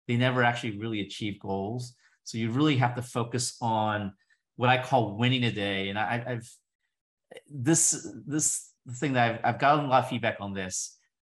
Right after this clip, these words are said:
I always say, "Win the day," and look at it from a numerical perspective. You know, the business week is only five days of the week, and you have two days on the weekend.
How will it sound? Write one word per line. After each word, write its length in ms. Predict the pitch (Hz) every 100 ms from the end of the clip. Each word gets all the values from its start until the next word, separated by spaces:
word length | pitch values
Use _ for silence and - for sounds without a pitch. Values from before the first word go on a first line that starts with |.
| _
I 60 | 127
always 160 | 143
say, 320 | 143 117 98 95
"Win 420 | 135 160 165 147
the 120 | 127
day," 480 | 107 107 104 90 98 _ _ _ _ _ -
and 340 | 120 117 117
look 140 | 131
at 40 | 180
it 80 | 160
from 160 | 139
a 40 | 113
numerical 520 | 110 104 107 110 104
perspective. 760 | 110 - 107 101 - 98 95 - _ _ _ _
You 80 | 110
know, 60 |
the 100 | 98
business 420 | 107 160 160 165 -
week 140 | 123
is 100 | 117
only 160 | 117 98
five 320 | - 107 107
days 260 | 107 98
of 60 | 98
the 60 | 90
week, 240 | 95 -
and 80 | 90
you 100 | 90
have 140 | 90 - _ _ _ -
two 140 | 104
days 160 | 90 90
on 60 |
the 60 | 98
weekend. 420 | 131 131 87 87